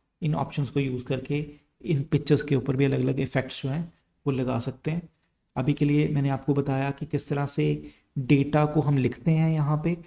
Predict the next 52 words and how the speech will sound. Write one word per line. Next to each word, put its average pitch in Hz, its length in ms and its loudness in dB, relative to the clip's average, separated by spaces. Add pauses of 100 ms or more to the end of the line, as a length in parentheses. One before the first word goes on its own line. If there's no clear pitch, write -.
(220)
और 139 200 -2
डेटा 139 380 2
को 147 220 -2
किस 151 220 -2
तरह 143 160 0
से 147 140 -2
हम 147 100 2
चार्ट्स 131 460 0
में 147 100 0
कन्वर्ट 135 400 0
कर 135 120 -4
सकते 143 360 -4
हैं, 170 220 -6 (420)
और 135 100 0
किस - 240 -4
तरह 147 140 0
से 151 160 0
हम 139 340 -2
उसमें 147 440 -2 (400)
आइकन्स 147 500 2
या 139 500 -2
ये 139 160 -4
जो 135 200 -4
इलस्ट्रेशंस 143 580 -2
हैं 139 80 -2
उनको 139 200 -2
ऐड 139 160 0
करेंगे 147 320 0
और 185 140 -2
इमेजेस 131 360 0
को 135 160 -4
ऐड 123 160 -2
करेंगे। 123 420 -6 (1900)
नेक्स्ट 190 360 2
वीडियो 208 180 6
में 202 100 2
हम 180 160 6
बात 156 280 4
करेंगे 165 300 2
कि 190 160 0
डेटा 143 500 2
अगर 165 160 2
आपके 160 240 -2
पास 160 280 0
बहुत 139 280 2
सारा 143 200 2
है 151 260 4
तो 165 120 0
उसको 165 300 2
फिल्टर 151 420 4
कैसे 127 260 -2
करें। 139 300 -6